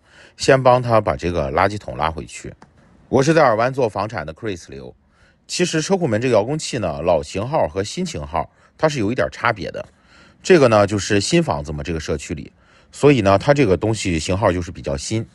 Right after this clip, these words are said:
首先呢，咱们得准备一把这样的梯子，你得能够到上面去，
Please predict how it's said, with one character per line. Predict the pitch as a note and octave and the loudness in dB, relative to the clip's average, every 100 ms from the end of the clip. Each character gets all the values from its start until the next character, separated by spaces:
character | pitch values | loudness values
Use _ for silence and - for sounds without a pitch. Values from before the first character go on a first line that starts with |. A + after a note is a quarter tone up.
| _ _ - - - - | _ _ -20 -20 -20 -6
首 | - G#2 | 2 4
先 | G2+ F3+ | 6 6
呢， | F3+ A2+ E2+ | 6 4 2
咱 | - F#2+ | 2 4
们 | A2+ A2 F#2 | 6 4 6
得 | G2+ B2 | 4 4
准 | - C#2 | 0 -4
备 | F2+ G#2 | -2 -2
一 | - A#2 | -2 -2
把 | - - | 0 -2
这 | D2+ | -2
样 | A2 | -2
的 | D#2 | -2
梯 | - - C#3+ | -8 -2 -2
子， | D3 - _ _ _ - | -2 -10 _ _ _ -6
你 | A2 | 4
得 | A2+ | 4
能 | F2 G2+ | 4 0
够 | A2 | 2
到 | A2+ | 2
上 | D#2 E2 C2 | 0 -2 -4
面 | A1+ | -8
去， | - - | -14 -14